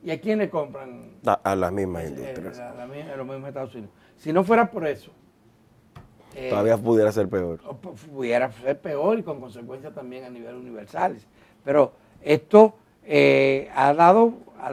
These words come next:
Speaker 1: está dando resultados negativos que la comunidad internacional ya comienza a ver. Uno de ellos es el tema del dólar.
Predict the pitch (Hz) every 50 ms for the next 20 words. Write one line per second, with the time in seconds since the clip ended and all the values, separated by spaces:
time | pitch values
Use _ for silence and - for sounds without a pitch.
0 | 143 143 135 113 - 151 165 196 226 220 214 214 190 175 - - 147 156 180 196
1 | 180 165 - - 160 185 190 160 131 120 - - _ _ _ _ _ _ _ _
2 | 139 139 139 139 139 135 135 135 135 120 - 139 135 139 135 135 147 170 170 202
3 | 196 208 190 190 196 196 180 170 175 180 180 180 147 147 147 120 127 120 139 185
4 | 214 202 - - _ _ _ _ _ - 151 160 165 190 185 196 208 214 240 233
5 | 240 233 - - 214 175 151 127 117 120 147 202 277 247 175 104